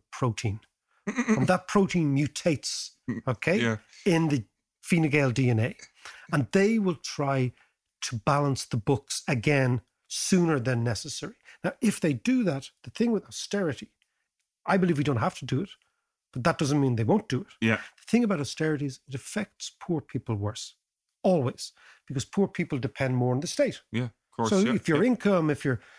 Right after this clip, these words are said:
Speaker 1: if, if everything, if your housing depends on the state, and the Fine Gael gene mutates and we start austerity to pay back money that we absolutely needed to borrow,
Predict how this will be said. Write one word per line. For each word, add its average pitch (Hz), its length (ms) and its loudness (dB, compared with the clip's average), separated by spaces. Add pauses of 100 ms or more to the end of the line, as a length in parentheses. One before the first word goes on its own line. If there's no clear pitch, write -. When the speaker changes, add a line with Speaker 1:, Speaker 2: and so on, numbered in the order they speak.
(220)
Speaker 1:
if, 156 280 -2
if 226 120 0
everything, 202 580 2
if - 120 -6
your 131 100 2
housing 160 460 2
depends 127 340 -2
on 107 60 -2
the 113 80 -4
state, 226 380 -4 (800)
and 139 640 2
the 147 80 0
Fine 185 340 4
Gael 143 260 2
gene 151 580 2 (840)
mutates - 760 0 (340)
and 135 160 0
we 131 60 0
start 147 520 -2 (160)
austerity 160 680 -2 (260)
to 151 100 -2
pay 262 380 2
back 165 480 -2 (420)
money 170 480 4 (600)
that 277 140 2
we 226 160 6 (100)
absolutely - 720 0
needed 180 480 -2
to - 80 -12
borrow, - 340 -6